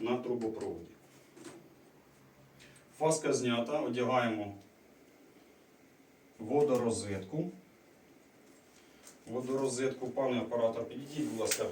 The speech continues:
покажіть, що водорозеточка. Ось у нас є тут таке віконечко, біленьке віконечко. Дивіться, якщо я витягну трошки, бачимо. О, ось так, до кінця. Тобто це в нас індикатор того, що труба повністю зайшла,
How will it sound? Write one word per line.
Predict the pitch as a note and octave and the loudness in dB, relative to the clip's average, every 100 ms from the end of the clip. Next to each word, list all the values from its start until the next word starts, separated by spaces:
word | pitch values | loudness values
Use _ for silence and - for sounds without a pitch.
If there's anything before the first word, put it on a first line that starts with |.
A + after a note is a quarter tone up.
| - | -6
покажіть, | A#2+ A#2 B2+ B2 A#2 | -10 -2 0 2 0
що | A2+ | 0
водорозеточка. | G#2+ A2 A#2+ B2 D#3+ F#3 D#3 - | -2 2 4 4 4 2 0 0
Ось | G#2+ G2+ | -2 2
у | A#2 | 2
нас | A#2+ - | 2 0
є | C3 C#3 - - - - - - - | 0 -2 -4 -14 -20 -20 -20 -20 0
тут | B2+ - | 0 4
таке | A#2+ C3 | 8 10
віконечко, | A#2 C3 - C3 A2 G2 - - - - - - - | 10 10 12 12 12 12 8 0 -6 -12 -16 -8 4
біленьке | A2 A#2+ A#2 G#2+ G2+ | 12 12 12 12 12
віконечко. | G#2+ G#2+ G#2+ G2+ A2+ A#2+ - | 8 6 10 12 12 12 6
Дивіться, | A2+ G#2+ F#2+ - | 6 6 6 6
якщо | G2+ F#2+ G#2+ | 6 6 8
я | |
витягну | G#2+ C#3 - E3+ A#2 | 12 12 12 12 12
трошки, | - - - - | 10 2 0 4
бачимо. | - C#3+ - A#2+ G#2+ - - - - - - - - - - - - | 8 10 10 6 6 -2 -14 -18 -20 -20 -20 -20 -20 -20 -20 -20 4
О, | F#2+ G2 - - - - - | 6 6 2 -8 -16 -12 8
ось | C3+ - | 12 12
так, | G#2 G2 | 10 8
до | A#2 C#3+ D3+ | 12 12 12
кінця. | D3 C3 G#2 F2+ - - - - - | 12 12 10 6 -2 -16 -18 -18 12
Тобто | F3 F#3 D#3 | 12 12 12
це | D3 - F3 | 12 12 12
в | D3+ | 12
нас | D3 C3 - | 12 12 12
індикатор | C#3+ C3 C3 - D3+ B2 B2+ | 8 8 8 12 12 12 8
того, | C3 C3 F3+ | 8 10 10
що | - C3 | 8 4
труба | - B2 C#3 | 8 12 12
повністю | D#3 D3 D3 B2+ A#2+ A2 | 12 10 12 12 10 6
зайшла, | G#2+ A2 B2+ C#3 D#3 | 4 4 8 8 8